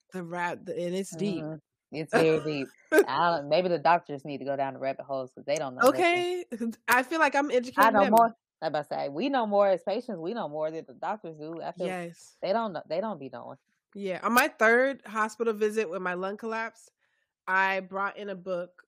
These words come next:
Speaker 1: Um, it's by Doctor Sechkin, Doctor Tamer Sech-,
Speaker 2: Mm-hmm.
Speaker 1: Sechkin, who's, like, an endometriosis specialist in New York. Um, and it talks about thoracic endometriosis in particular, and, and also ha-,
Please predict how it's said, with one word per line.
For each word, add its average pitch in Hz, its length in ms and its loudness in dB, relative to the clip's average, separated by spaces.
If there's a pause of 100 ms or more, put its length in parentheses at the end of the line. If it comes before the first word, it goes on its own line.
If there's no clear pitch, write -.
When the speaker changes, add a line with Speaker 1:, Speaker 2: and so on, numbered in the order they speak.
(160)
Speaker 1:
Um, 175 300 -12
it's 170 140 -18
by 185 200 -10
Doctor 180 320 -10
Sechkin, 180 800 -12
Doctor 170 560 -10
Tamer 180 440 -6
Sech-, 175 320 -10
Speaker 2:
Mm-hmm. 170 380 -2
Speaker 1:
Sechkin, 185 300 -8
who's, 180 180 -10
like, 170 120 -10
an 170 80 -14
endometriosis 180 680 -10
specialist 170 640 -12 (560)
in 254 160 4
New 240 120 0
York. 175 400 -2 (520)
Um, 175 600 -2 (100)
and 190 120 -2
it 175 100 -4
talks 190 260 -4
about 180 240 -2
thoracic 175 440 -6
endometriosis 170 680 -8
in 170 100 -12
particular, 170 600 -12 (680)
and, 170 600 -4
and 196 160 -4
also 220 340 4
ha-, 196 100 -8